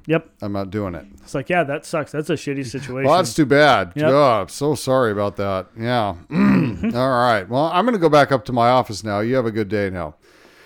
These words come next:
Speaker 2: But yes, y-
Speaker 1: Hmm.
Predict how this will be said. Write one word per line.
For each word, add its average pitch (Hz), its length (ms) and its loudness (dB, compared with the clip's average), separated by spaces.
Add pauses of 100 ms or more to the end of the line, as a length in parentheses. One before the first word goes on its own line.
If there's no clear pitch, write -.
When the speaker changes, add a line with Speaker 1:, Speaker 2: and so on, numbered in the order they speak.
(280)
Speaker 2:
But 131 340 4
yes, 135 600 2 (680)
y- 127 460 -18
Speaker 1:
Hmm. 147 160 0